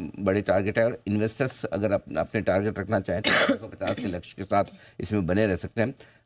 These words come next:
आ, जो पतंजलि आयुर्वेद जो कंपनी है, वो पतंजलि फूड की होल्डिंग कंपनी है, पेरेंट कंपनी है, होल्डिंग कंपनी नहीं बोलूँगा, पेरेंट कंपनी है। इन्होंने ये कहा कि इनके पास जो नॉन फूड बिजनेस है,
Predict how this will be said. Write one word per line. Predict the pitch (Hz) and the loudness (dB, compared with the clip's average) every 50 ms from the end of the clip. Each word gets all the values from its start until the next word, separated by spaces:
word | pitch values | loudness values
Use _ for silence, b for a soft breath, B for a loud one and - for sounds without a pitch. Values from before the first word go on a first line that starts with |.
| - 104 | 2 2
आ, | 113 117 120 | 4 4 4
जो | 120 107 110 147 147 | 2 0 0 -2 -2
पतंजलि | - - 123 - 160 156 160 165 170 170 175 175 | 0 -2 -2 0 2 2 2 2 2 2 2 2
आयुर्वेद | - - 101 117 131 139 135 139 139 120 90 73 - - _ _ _ - | 2 4 4 4 4 4 4 4 2 2 2 -2 -6 -12 _ _ _ -4
जो | 98 107 110 | -2 -2 0
कंपनी | - 110 107 104 - 123 | 0 -2 -2 -2 -4 -4
है, | 131 | -2
वो | 127 120 | -2 -2
पतंजलि | - 117 95 - 120 117 117 127 | -2 -4 -2 0 -2 0 0 -2
फूड | 120 - 107 104 110 | -2 -2 -2 -2 -2
की | - - 117 | 0 -2 -2
होल्डिंग | 101 95 92 92 95 104 104 | -2 0 0 0 0 0 -2
कंपनी | - 90 87 90 98 98 | -2 -4 -6 -4 -4 -6
है, | 104 | -4
पेरेंट | - - - 90 101 110 - | -2 0 0 0 0 0 0
कंपनी | - - 76 - - 85 82 | -2 -4 -4 -4 -6 -4 -4
है, | 92 - - - _ _ _ - | -4 -4 -6 -12 _ _ _ -6
होल्डिंग | 85 90 92 92 90 | -4 -4 -2 -4 -4
कंपनी | 85 82 90 92 | -4 -4 -4 -4
नहीं | 87 85 | -4 -4
बोलूँगा, | 80 82 80 - 95 - | -6 -6 -6 -4 -4 -4
पेरेंट | - - 104 98 107 110 | -2 0 2 2 2 2
कंपनी | - 113 92 80 - 87 98 | 0 -2 -4 -4 -2 -2 -2
है। | 131 151 B B B B B B B 80 | -2 -4 B B B B B B B -4
इन्होंने | 92 110 120 123 135 131 | -2 0 0 2 0 0
ये | 123 | -2
कहा | 123 117 123 131 | -2 -4 -4 -4
कि | - 127 | -6 -8
इनके | 110 - - 98 107 104 - 127 | -8 -6 -4 -4 -4 -2 -2 -2
पास | - 123 123 127 120 | 0 2 2 2 2
जो | 123 139 | 0 0
नॉन | 113 104 101 110 120 120 | 2 2 4 4 2 2
फूड | 117 - 117 113 113 | 0 0 0 0 2
बिजनेस | 98 104 95 80 107 107 - - | 2 2 2 2 0 -2 0 -2
है, | 87 71 | -4 -6